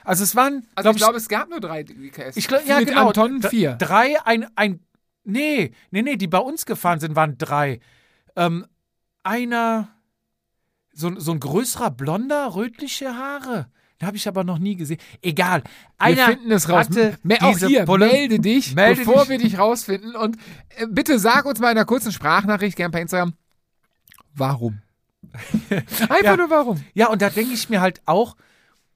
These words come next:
Speaker 2: Zu viel,
Speaker 1: also
Speaker 2: zu, zu viel Tour de France geguckt.
Speaker 1: du, du wirst jetzt das Ding nicht mehr gewinnen. Und
Speaker 2: Wenn du deine Gesamtgewicht um den Inhalt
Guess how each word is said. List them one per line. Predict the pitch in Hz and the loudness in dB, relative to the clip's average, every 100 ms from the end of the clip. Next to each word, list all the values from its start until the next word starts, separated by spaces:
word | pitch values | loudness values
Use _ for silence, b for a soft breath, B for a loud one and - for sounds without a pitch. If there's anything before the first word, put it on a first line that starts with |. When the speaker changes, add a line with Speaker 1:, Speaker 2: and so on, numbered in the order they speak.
| _ _ | _ _
Speaker 2:
Zu | - 196 | -6 0
viel, | - | 2
Speaker 1:
also | 190 202 | 2 0
Speaker 2:
zu, | |
zu | 208 285 | 0 2
viel | 302 226 | 2 2
Tour | - 294 | 2 2
de | |
France | 202 202 175 | 2 0 -2
geguckt. | 147 135 - | -8 -12 -10
Speaker 1:
du, | 190 208 | -8 -6
du | 190 185 160 | -6 -6 -4
wirst | 247 226 - - | -4 -4 -8 -6
jetzt | 190 220 - - - | -4 -4 -8 -10 -6
das | 175 - | -6 -6
Ding | - 196 226 | -8 -6 -4
nicht | 226 226 | -4 -6
mehr | 208 | -8
gewinnen. | 160 135 160 247 330 _ _ _ _ B B B B B - | -6 -6 -4 -4 -6 _ _ _ _ B B B B B 2
Und | 262 165 | 2 4
Speaker 2:
Wenn | 226 269 | 0 0
du | 254 | 0
deine | 214 214 220 214 | 2 2 0 -4
Gesamtgewicht | 170 156 185 240 311 - 147 175 226 - - | -6 -4 0 0 -2 -12 -8 -6 -8 -10 -10
um | 285 262 320 - 190 | -4 -4 -4 -6 -2
den | 202 165 b b b | -2 -4 b b b
Inhalt | 262 247 240 | 0 2 2